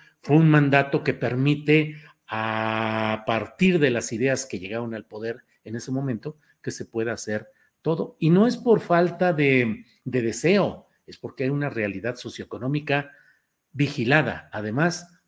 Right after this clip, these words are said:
por la instancia, entre otros poderes, de Estados Unidos. Bueno, voy pasando ya de inmediato al tema central de nuestra reunión de hoy. Es más,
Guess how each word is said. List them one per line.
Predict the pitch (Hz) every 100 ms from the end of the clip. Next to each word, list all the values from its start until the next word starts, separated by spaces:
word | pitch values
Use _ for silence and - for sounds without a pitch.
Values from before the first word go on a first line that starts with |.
| _
por | 160 165 160
la | 127 110
instancia, | 104 - 127 127 - 123 123 - _
entre | - 90 90 -
otros | 175 214 214 170 -
poderes, | - 139 160 185 185 - _ _ _
de | - 90
Estados | - - - - -
Unidos. | 101 _ _ - _ _ - -
Bueno, | 175 220 220 220 - -
voy | 139 214 233
pasando | - 139 139 139 131
ya | 120 120
de | 123
inmediato | 113 107 117 135 135 135 - - -
al | - 110 110
tema | - 139 139 160
central | - 127 113 104 127 131 135 - _ _
de | 117 123
nuestra | 117 117 - 110 113 - -
reunión | 107 110 117 127 131
de | 120
hoy. | 87 - -
Es | - 156
más, | 139 143 147 151